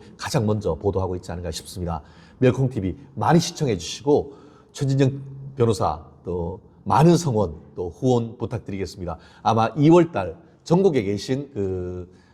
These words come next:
어, 후보자님들 아마 경선을 준비하고 계실 겁니다. 어, 뭐 예컨대 이제 우리 구미을 같은 경우에는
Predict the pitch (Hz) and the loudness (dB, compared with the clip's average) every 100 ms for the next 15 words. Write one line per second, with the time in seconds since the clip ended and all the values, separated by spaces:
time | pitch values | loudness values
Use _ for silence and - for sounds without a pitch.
0 | _ - 87 87 82 82 82 82 - - | _ -12 -8 -8 -8 -8 -8 -12 -10 -2
1 | 147 113 104 92 90 87 82 - - 92 | 2 4 2 0 -2 -4 -4 -14 -12 -10
2 | 92 135 135 151 120 - 107 101 98 90 | -2 2 4 4 2 -2 -2 -4 -4 -10
3 | 87 - 90 82 80 - _ _ _ _ | -12 -10 -12 -10 -14 -18 _ _ _ _
4 | 98 85 82 85 - - _ _ 107 - | -8 -6 -4 -6 -8 -16 _ _ -14 -14
5 | - 127 107 127 104 87 92 85 - 104 | -8 -4 0 2 2 0 0 -4 -4 -8
6 | 92 87 139 120 95 127 117 117 110 98 | -10 -4 0 0 2 2 2 0 -2 -2
7 | 92 87 92 135 143 | -2 -4 -4 -6 -8